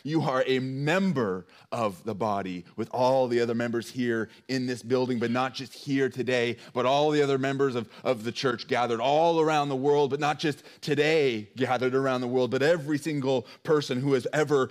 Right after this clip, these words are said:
believed in Christ, both past, present, and future. That's the church that Paul has in mind when he says that Christ is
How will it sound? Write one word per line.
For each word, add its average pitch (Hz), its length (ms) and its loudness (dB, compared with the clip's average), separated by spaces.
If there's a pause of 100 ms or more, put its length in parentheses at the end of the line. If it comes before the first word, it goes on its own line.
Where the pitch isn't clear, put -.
(140)
believed 139 720 -2
in 147 320 -2 (160)
Christ, 147 640 0
both 139 240 0
past, 143 460 -6 (200)
present, 139 520 -2
and 127 280 -2 (200)
future. 117 800 -6 (760)
That's 143 380 0
the - 160 -8
church 147 460 0
that 131 180 -4
Paul 143 300 2
has 135 240 -2
in 127 80 -2
mind 135 380 0
when 123 120 -4
he 135 140 -4
says 113 420 -2
that 113 240 -4 (420)
Christ 135 760 -2
is 123 360 -2